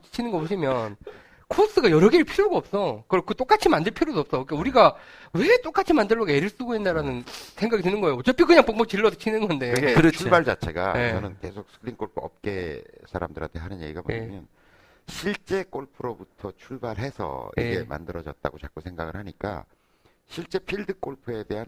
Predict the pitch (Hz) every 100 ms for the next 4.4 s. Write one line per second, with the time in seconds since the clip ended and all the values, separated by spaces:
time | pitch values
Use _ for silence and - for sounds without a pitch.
0 | 101 - 214 208 220 - 110 76 62 57
1 | - - _ _ _ _ _ _ _ _
2 | _ _ _ - - 117 - 127 113 120
3 | 98 80 117 113 82 - - 208 226 202
4 | 185 151 110